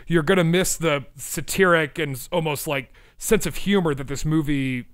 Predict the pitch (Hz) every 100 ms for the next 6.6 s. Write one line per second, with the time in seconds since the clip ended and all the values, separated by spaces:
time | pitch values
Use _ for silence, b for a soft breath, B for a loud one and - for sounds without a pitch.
0 | - 143 139 180 170 - 170 - 156 131
1 | - 151 123 123 156 156 143 117 - 190
2 | 202 160 147 - 165 135 123 85 92 -
3 | B B 160 - 277 294 269 202 233 220
4 | 190 - 170 156 147 139 - b b b
5 | - 151 - - 202 185 170 147 123 196
6 | 190 170 147 107 101 104